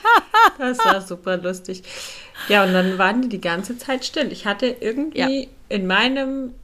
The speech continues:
Speaker 2: in meiner Schublade und meinen Vorurteilen war drin, dass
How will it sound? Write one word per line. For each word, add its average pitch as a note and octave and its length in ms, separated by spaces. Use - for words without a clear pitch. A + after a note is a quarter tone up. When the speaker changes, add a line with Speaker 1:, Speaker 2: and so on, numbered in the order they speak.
Speaker 2:
in F#3 200
meiner F3 320
Schublade C#4 840
und F3+ 200
meinen E3+ 500
Vorurteilen G#3 1300
war F3+ 180
drin, F#3 500
dass F#3 280